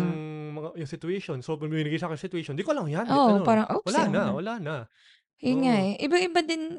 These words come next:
Speaker 2: nga kasi yung response. Buti na lang yung prof ko, sinabihan niya nga ako na may help.
Speaker 1: Mm.
Speaker 2: Help is there.
Speaker 1: Mm.
Speaker 2: Pero kung di niya sinabi sa akin, wala.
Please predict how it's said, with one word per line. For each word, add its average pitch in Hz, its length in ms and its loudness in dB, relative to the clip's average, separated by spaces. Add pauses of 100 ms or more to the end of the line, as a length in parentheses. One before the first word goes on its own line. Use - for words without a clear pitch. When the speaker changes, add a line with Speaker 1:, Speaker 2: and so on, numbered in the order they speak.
Speaker 2:
nga 214 320 2
kasi 190 320 -2
yung 190 320 -4
response. 185 640 -6 (320)
Buti 349 240 4
na 349 160 2
lang 294 160 -2
yung 311 160 -4
prof 226 340 -2
ko, 180 380 -2 (240)
sinabihan 247 560 4
niya 240 80 2
nga 196 160 6
ako 175 120 2
na 185 120 4
may 185 240 2
help. 185 400 -2 (280)
Speaker 1:
Mm. 110 340 -10
Speaker 2:
Help 240 300 0
is - 200 -4
there. 175 560 -4
Speaker 1:
Mm. 107 320 -12
Speaker 2:
Pero 349 160 6
kung 381 120 -2
di 349 80 0
niya 349 140 2
sinabi 285 300 2
sa 202 200 2
akin, 165 380 -2
wala. 269 460 0